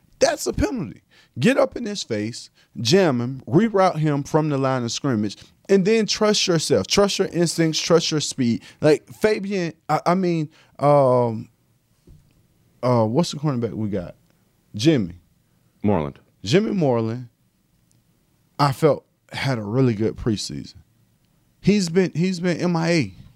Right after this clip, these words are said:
Speaker 2: I think Jimmy,
Speaker 1: for six
Speaker 2: I think,
Speaker 1: games.
Speaker 2: to be honest, I think Jimmy struggled a little bit. I did get a chance to meet Jimmy's mom at the game. She was awesome, man.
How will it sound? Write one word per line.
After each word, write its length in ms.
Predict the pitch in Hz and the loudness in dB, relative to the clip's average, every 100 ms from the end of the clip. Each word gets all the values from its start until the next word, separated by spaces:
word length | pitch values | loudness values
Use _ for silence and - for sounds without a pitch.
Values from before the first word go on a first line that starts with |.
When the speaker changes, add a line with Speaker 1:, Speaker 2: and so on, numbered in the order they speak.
| _ _ _ _ _ _ _ - | _ _ _ _ _ _ _ -4
Speaker 2:
I 60 | |
think 160 | 110 98 | -2 0
Jimmy, 100 | 110 | 0
Speaker 1:
for 100 | 135 | 2
six 300 | - 147 - | 2 0 0
Speaker 2:
I 80 | 127 | 0
think, 140 | 110 | 0
Speaker 1:
games. 140 | - | -4
Speaker 2:
to 60 | - | -2
be 120 | 101 | 0
honest, 260 | 98 147 120 | 0 -2 -2
I 80 | 117 | -2
think 180 | 135 | -2
Jimmy 320 | 117 127 127 104 - | 0 0 0 -4 -16
struggled 340 | - 131 113 | -2 0 2
a 40 | 82 | 0
little 200 | 76 73 | 0 0
bit. 140 | 82 | 0
I 80 | 107 | 0
did 200 | 104 123 | -2 -2
get 120 | 110 | -4
a 20 | |
chance 200 | 85 92 | -6 -6
to 80 | 90 | -4
meet 100 | 87 | -6
Jimmy's 320 | 71 80 71 | -4 -4 -4
mom 300 | 71 71 85 | -6 -8 -8
at 120 | 76 - | -10 -12
the 100 | 65 | -12
game. 200 | 65 69 | -12 -14
She 160 | - | -12
was 100 | 67 | -10
awesome, 420 | - - - - - | -10 -12 -14 -18 -16
man. 240 | 50 | -18